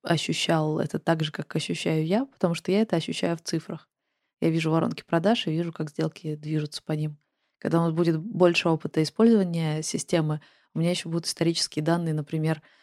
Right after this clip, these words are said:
о сроке закрытия сделки от, э, начала переговоров до подписания договора.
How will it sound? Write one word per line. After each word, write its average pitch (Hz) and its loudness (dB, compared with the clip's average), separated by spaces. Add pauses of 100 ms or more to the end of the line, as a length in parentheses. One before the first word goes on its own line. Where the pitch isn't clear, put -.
(120)
о - -4
сроке 165 0
закрытия 160 -4
сделки 156 -4 (120)
от, - -10
э, 220 -8
начала 165 -4
переговоров 156 -2
до 156 -4
подписания 156 -4
договора. 147 -2